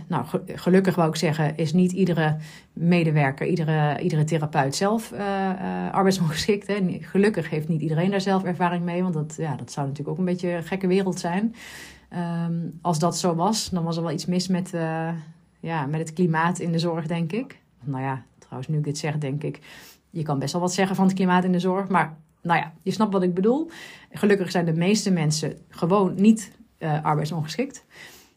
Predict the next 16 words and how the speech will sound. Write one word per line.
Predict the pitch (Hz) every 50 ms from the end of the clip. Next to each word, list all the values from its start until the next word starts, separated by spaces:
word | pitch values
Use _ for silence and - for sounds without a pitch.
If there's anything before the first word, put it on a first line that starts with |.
| _
Eh, | - - 190 185 185 185 180 180 -
en | - 202 202 220 220
ik | 208 185 175
denk | 180 170 165 156 -
ook | - 208 233 254 220 214
dat | 202 196
het, | 190 190 180 185 -
eh, | 180 175 165 160 160 156 156 151 151 151 - - -
in | - 208 214 208
mijn | 220 240 240 226
werk, | 214 214 214 220 - -
ook | 202 196
wat | 185 170 165
ik | 156 135
nu | 131 165 190 233 240
doe, | 220 220 214 208 190